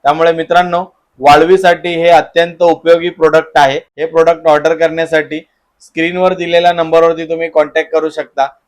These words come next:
किंवा ऑनलाइन प्रथम पेस्ट कंट्रोल नावाची आमची वेबसाइट आहे, त्याच्यावरून सुद्धा तुम्ही डायरेक्ट ऑर्डर करू शकता.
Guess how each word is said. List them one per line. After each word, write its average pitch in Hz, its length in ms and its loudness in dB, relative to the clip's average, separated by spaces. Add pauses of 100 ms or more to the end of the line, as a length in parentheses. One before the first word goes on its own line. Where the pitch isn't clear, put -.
(140)
किंवा 165 340 2 (300)
ऑनलाइन 170 480 -2
प्रथम 165 440 -2
पेस्ट 160 360 -4
कंट्रोल 165 440 -4
नावाची 156 380 -2
आमची 156 240 -6
वेबसाइट 151 480 -2
आहे, 147 140 0
त्याच्यावरून 165 680 -2
सुद्धा 156 240 -6
तुम्ही 156 240 -8
डायरेक्ट 143 320 -4
ऑर्डर 139 240 -2
करू 127 240 -8
शकता. 110 380 -18